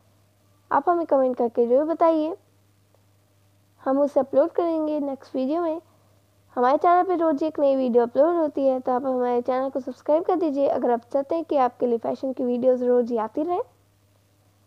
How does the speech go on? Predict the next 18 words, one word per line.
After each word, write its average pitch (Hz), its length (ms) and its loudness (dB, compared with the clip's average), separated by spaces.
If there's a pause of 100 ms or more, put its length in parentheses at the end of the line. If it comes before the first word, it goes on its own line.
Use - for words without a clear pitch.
(840)
व्यूअर्स, 349 260 2
उम्मीद 349 220 2
करूँगी 320 380 0
आपको 285 260 2
इनमें 277 240 0
से 262 100 -8
जो 247 140 2
भी 247 100 0
डिज़ाइन 240 340 -2
पसंद 294 340 -6
आया 311 160 -2
होगा 277 220 -4
वो 262 140 -4
आपको 240 260 -4
इजीली 240 240 -4
मिल 247 160 -4
गया 349 160 0
होगा। 302 280 0